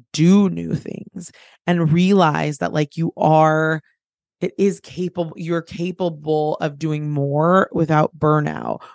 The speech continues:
or you're capable of putting on a launch without being mean to yourself, right? Or self-sabotaging, right? Like,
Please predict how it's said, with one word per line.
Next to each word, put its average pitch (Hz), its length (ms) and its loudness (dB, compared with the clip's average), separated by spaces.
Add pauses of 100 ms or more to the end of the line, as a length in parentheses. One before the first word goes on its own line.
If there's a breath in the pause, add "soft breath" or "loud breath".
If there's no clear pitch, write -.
(200 loud breath)
or 165 100 4
you're 156 160 2
capable 156 880 2
of 156 260 2
putting 156 240 -2
on 156 140 -2
a 151 60 -4
launch 151 580 -2
without 160 260 0
being 151 260 -4
mean 147 300 -4
to 156 100 -4
yourself, - 640 -4
right? 160 380 2 (320 loud breath)
Or 147 100 -4
self-sabotaging, 151 1200 0
right? 160 240 -2
Like, - 200 -4